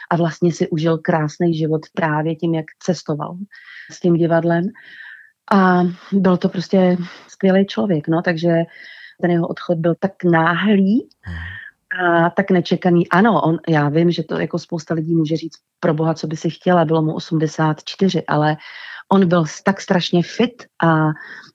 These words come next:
Speaker 1: v tak dobré kondici, že proto to bylo vlastně tak náhlé, no.
Speaker 2: Hmm.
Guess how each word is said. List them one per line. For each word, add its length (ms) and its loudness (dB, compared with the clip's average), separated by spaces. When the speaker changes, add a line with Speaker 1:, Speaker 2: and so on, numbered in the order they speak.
Speaker 1:
v 80 -10
tak 180 2
dobré 280 4
kondici, 720 2
že 140 0
proto 360 -2
to 120 -4
bylo 200 -2
vlastně 300 -8
tak 180 -10
náhlé, 420 -8
no. 100 -12
Speaker 2:
Hmm. 400 -16